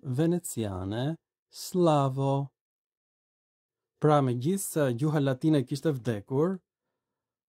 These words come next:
këto gjuhë bija të latinishtes akoma e përdornin latinishten si gjuhë kishtare, dhe kjo gjuhë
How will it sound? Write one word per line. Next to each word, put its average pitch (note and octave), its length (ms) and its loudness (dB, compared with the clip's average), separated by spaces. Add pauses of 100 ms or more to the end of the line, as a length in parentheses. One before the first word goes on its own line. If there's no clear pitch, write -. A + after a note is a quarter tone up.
(400)
këto D#3 300 4
gjuhë D3+ 320 0
bija F3+ 260 0
të E3 140 -4
latinishtes E3 680 0 (180)
akoma F#3+ 500 0
e - 60 -4
përdornin C#3+ 600 2 (120)
latinishten D3 600 0
si B2+ 140 -4
gjuhë D3 240 -4
kishtare, B2+ 540 -4 (600)
dhe D3 280 2
kjo G3+ 180 2
gjuhë C#3+ 400 0